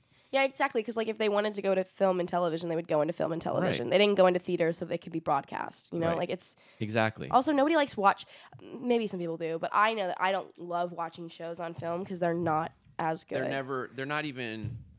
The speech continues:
Speaker 2: I would say they're not even half, half as good as when you see it live.
Speaker 1: Well, the energy of the audience changes everything.
Speaker 2: Right.
Speaker 1: And when there's no audience,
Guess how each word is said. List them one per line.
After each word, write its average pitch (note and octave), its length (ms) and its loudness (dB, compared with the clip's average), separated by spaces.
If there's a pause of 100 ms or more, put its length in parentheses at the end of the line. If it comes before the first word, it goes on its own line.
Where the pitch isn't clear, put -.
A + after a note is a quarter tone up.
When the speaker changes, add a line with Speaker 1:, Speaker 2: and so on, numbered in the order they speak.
(320)
Speaker 2:
I - 100 -4
would C3 100 0
say A#2+ 140 -2
they're A2 100 0
not G#2 140 0
even F#2+ 180 -4
half, G2 420 -8
half G2+ 260 -2
as E2+ 120 -10
good F2 260 -4
as E2+ 140 -6
when E2+ 100 -8
you D#2+ 100 -6
see F#2 220 -8
it C#2 100 -6
live. D#2 280 -6
Speaker 1:
Well, B3 80 4
the B3 120 0
energy C4 280 4
of A#3 60 2
the G3+ 80 6
audience F3+ 360 8
changes F3 420 0
everything. F3 560 -2
Speaker 2:
Right. - 160 -4
Speaker 1:
And F#3 120 4
when F#3+ 80 6
there's F3+ 160 6
no F3 340 8
audience, F3 640 2